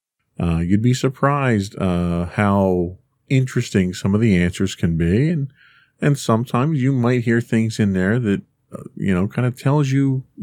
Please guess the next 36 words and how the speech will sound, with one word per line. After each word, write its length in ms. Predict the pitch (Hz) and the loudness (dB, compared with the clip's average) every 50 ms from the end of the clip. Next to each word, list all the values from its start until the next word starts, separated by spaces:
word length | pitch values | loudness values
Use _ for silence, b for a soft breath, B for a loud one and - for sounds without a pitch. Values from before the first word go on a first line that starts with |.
| 131 123 | -8 -4
how 140 | - - 143 | 0 2 2
to 80 | 156 147 | 2 2
treat 300 | 147 - - 180 - - | 2 2 2 2 2 2
your 60 | 165 | -2
child 340 | 151 - - 160 202 220 165 | -2 -2 0 0 0 2 2
a 60 | 113 | 4
little 160 | 90 82 87 | 4 4 2
bit 180 | - 82 73 - | 0 0 0 0
differently 460 | - 82 - - - - - - - | 0 0 0 0 -4 -4 -2 -2 -2
and 440 | - - - - - - - B B B B - _ _ _ _ _ _ _ | 0 0 0 0 -2 -2 -4 B B B B -20 _ _ _ _ _ _ _
what 160 | - 101 110 110 | -2 -2 0 0
you 80 | 120 | 0
have 240 | 104 113 135 143 147 | 0 0 0 0 -2
to 80 | - 135 | -2 -2
do 160 | 127 135 135 | -2 0 0
to 60 | 131 | 0
make 200 | 131 135 131 127 | 0 0 -2 -2
things 280 | - 131 131 131 127 127 | -2 -4 -2 -2 0 0
a 20 | |
little 160 | 123 120 127 | -2 -2 0
bit 220 | 135 139 135 - 110 | 0 -2 0 0 0
better, 280 | 110 123 143 135 101 | 0 2 2 2 2
a 40 | 82 | 2
little 160 | 87 98 110 120 | 2 2 2 2
bit 140 | 135 135 | 2 2
easier 360 | 151 165 185 175 143 117 104 95 | 2 0 0 0 2 2 2 2
for 320 | - - 92 87 85 82 | 0 0 0 0 2 2
'em, 120 | 80 80 | 0 0
or 120 | 82 87 92 | 0 0 0
maybe 240 | 92 95 95 104 110 | 0 0 2 2 2
they 120 | 113 120 | 2 0
need 240 | 127 147 156 151 123 | 0 0 0 0 0
help 240 | 117 156 175 185 - | -2 -4 -4 -4 -4
for 100 | - 117 | -6 -6
something 460 | - - 104 98 104 113 113 113 113 | -2 -2 -2 -2 0 -2 0 0 2
and 200 | 104 98 95 | 2 0 0